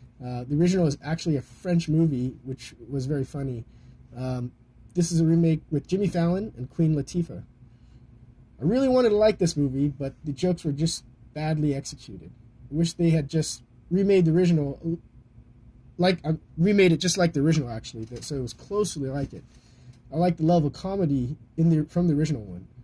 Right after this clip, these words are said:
So the premise is that Jimmy's character cannot drive. Uh, he has an issue driving, and so he,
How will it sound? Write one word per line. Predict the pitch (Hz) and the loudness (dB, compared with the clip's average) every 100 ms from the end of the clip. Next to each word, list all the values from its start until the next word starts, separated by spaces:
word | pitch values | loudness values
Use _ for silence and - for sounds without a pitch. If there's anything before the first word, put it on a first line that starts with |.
| - - - - - | -20 -20 -20 -20 -20
So | - 170 | -2 0
the | |
premise | 175 269 269 - | 2 2 2 0
is | 160 | 0
that | 151 135 - | 0 -4 -2
Jimmy's | 196 196 170 | 0 2 2
character | 190 185 180 | 0 0 -2
cannot | 165 156 180 151 | -2 0 -2 -4
drive. | 127 147 151 123 104 - - 127 | -4 -2 -2 -4 -8 -14 -20 -12
Uh, | 127 | -8
he | 127 | -2
has | 156 151 | -2 -2
an | - | -4
issue | 170 165 160 147 135 | 0 0 2 0 0
driving, | 139 135 131 123 135 135 _ - - | -4 -4 -4 -4 -8 -10 _ -20 -12
and | 135 131 127 127 | -8 -4 -6 -6
so | 165 | -2
he, | 151 151 | 0 0